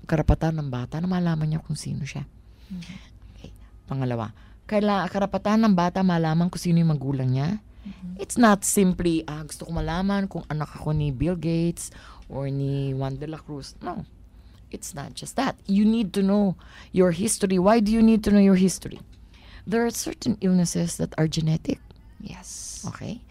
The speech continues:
Speaker 1: Such as, ah, hemophilia.
Speaker 2: Mhm.
Speaker 1: Kailangan malaman agad ng bata at malaman agad ng mga surrounding the child or nung magu-, nung babae,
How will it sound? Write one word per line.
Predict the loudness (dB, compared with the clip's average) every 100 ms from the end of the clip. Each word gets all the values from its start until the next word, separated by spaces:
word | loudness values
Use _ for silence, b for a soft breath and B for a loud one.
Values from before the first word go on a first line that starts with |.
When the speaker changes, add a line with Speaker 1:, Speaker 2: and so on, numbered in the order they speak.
| b b
Speaker 1:
Such | -12 -6 -4 0
as, | -2 -2
ah, | 0 0
hemophilia. | 2 2 2 -2 -2 -2 -4 -6 -12 -12
Speaker 2:
Mhm. | -10 -10 -10 -10 -12 b b 2
Speaker 1:
Kailangan | 6 6 6 6
malaman | 6 8 8 6 4 2
agad | 0 0
ng | 0 2
bata | 2 0 -4
at | -4
malaman | -2 0 0 2 0 -2
agad | -2 -4 -4 -10 B B -8
ng | -6
mga | -4 -2 -2 -2 -2 -6 -12 -14
surrounding | -6 0 2 2 2 0
the | 2 0
child | 0 2 4 4 2 0 2
or | 4
nung | 4 2
magu-, | 0 -2 -4 -4
nung | -2
babae, | 0 2 2 2 2 2 2